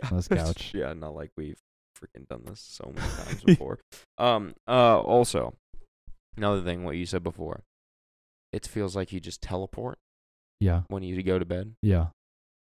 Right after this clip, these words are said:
Speaker 2: Funny story.
Speaker 1: Mm-hmm.
Speaker 2: I was at my buddy's house.
Speaker 1: Yeah.
Speaker 2: And this was the first night I was staying in the night at his house.
Speaker 1: Okay.
Speaker 2: My buddy Seth.
Speaker 1: Okay, Seth. Yeah.
Speaker 2: And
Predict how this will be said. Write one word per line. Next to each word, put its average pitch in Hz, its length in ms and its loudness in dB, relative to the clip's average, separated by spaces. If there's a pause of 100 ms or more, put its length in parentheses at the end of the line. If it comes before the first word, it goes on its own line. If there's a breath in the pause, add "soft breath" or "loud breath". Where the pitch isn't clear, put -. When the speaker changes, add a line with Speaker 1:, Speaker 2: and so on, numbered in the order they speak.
(120)
Speaker 2:
Funny 98 180 -2
story. - 380 -10 (120)
Speaker 1:
Mm-hmm. 90 260 2 (800)
Speaker 2:
I 104 80 -4
was 92 100 -2
at 87 100 -2
my 87 100 -6
buddy's 90 280 -6
house. - 340 -12 (240)
Speaker 1:
Yeah. 90 180 4 (320)
Speaker 2:
And 87 460 -10 (520)
this 101 80 -10
was 98 80 -10
the 95 40 -6
first 101 280 -4
night 95 100 -4
I 92 80 -4
was 92 100 -6
staying 92 260 -8
in 92 60 -8
the 87 80 -6
night 85 140 -6
at 71 60 -6
his 78 160 -8
house. - 380 -10 (640)
Speaker 1:
Okay. 95 60 6
Speaker 2:
My - 60 4
buddy 92 180 6
Seth. - 380 -2 (200)
Speaker 1:
Okay, 92 260 0
Seth. 85 280 0 (220)
Yeah. 92 120 -4 (680)
Speaker 2:
And 95 500 -4